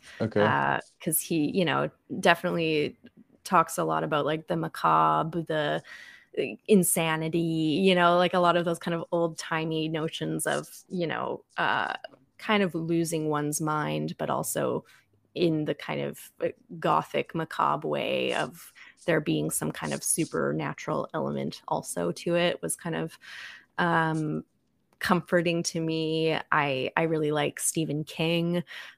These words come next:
Speaker 2: Uh, again, he kind of goes into the, the dark, nasty parts of the
Speaker 1: Mm-hmm.
Speaker 2: human condition, and, uh, y-, y-, it's, it's both kind of scary and macabre, and there's, uh, death and, you know, all kinds of things he touches on with,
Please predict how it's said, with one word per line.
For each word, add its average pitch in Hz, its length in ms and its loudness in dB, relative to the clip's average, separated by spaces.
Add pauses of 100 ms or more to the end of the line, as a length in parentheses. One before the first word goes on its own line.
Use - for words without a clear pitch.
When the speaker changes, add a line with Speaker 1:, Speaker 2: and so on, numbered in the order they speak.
(180)
Speaker 2:
Uh, 147 340 0 (120)
again, 156 380 -2
he 160 200 -2
kind 160 200 -4
of 160 60 -6
goes 160 280 2
into 160 380 -2
the, 160 320 -2
the 180 80 -2
dark, 160 500 -2 (220)
nasty 165 560 -2
parts - 440 -2
of 160 280 -2
the - 100 6
Speaker 1:
Mm-hmm. - 0 -
Speaker 2:
human 175 340 2
condition, 175 800 2
and, 151 320 0 (600)
uh, 147 500 -2 (500)
y-, - 260 -8
y-, - 360 -4
it's, - 240 2
it's 165 220 2
both 165 300 4
kind 156 140 -2
of 165 60 -2
scary 214 560 8
and 165 80 4
macabre, 196 500 8
and 160 140 4
there's, 156 400 2
uh, 185 240 4
death 190 460 8
and, 156 340 0
you 160 60 0
know, 143 160 -4
all - 160 -2
kinds 160 260 -4
of 160 80 -6
things 156 240 -6
he 156 100 -4
touches - 380 -6
on 143 300 -4
with, - 160 -10